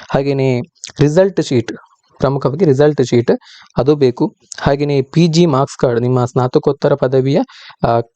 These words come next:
ಕಂಪ್ಲೀ-, ಏನು ಕಂಪ್ಲೀಟ್ ಮಾಡಿದಿರಿ, so ಅದಕ್ಕೆ ಸಂಬಂಧಪಟ್ಟಂತಹ ಮಾರ್ಕ್ಸ್ ಕಾರ್ಡ್‌ಗಳು ಅಥವಾ ಕಾನ್ವೊಕೇಶನ್ ಬೇಕು.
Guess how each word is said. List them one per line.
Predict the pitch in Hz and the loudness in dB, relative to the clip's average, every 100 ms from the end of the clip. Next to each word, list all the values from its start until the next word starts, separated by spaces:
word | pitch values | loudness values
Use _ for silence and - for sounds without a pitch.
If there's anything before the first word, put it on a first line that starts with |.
| - | -6
ಕಂಪ್ಲೀ-, | 143 151 170 175 - 156 | -4 -2 -4 -4 -2 0
ಏನು | 143 139 | 2 2
ಕಂಪ್ಲೀಟ್ | 139 139 165 160 | 0 -2 -2 0
ಮಾಡಿದಿರಿ, | 135 127 117 123 | 0 0 0 -2
so | 277 - 147 | -4 -4 -2
ಅದಕ್ಕೆ | 139 139 156 | 0 0 0
ಸಂಬಂಧಪಟ್ಟಂತಹ | 139 139 139 135 127 127 123 139 370 - _ _ _ _ _ _ - 143 | 0 0 0 -2 0 -2 -2 -4 -6 -10 _ _ _ _ _ _ -2 0
ಮಾರ್ಕ್ಸ್ | 135 151 | 0 0
ಕಾರ್ಡ್‌ಗಳು | - 127 123 160 | 0 0 0 0
ಅಥವಾ | 165 139 | 2 0
ಕಾನ್ವೊಕೇಶನ್ | - 135 135 - 127 135 120 | 0 -2 0 0 0 0 0
ಬೇಕು. | 123 117 | 0 0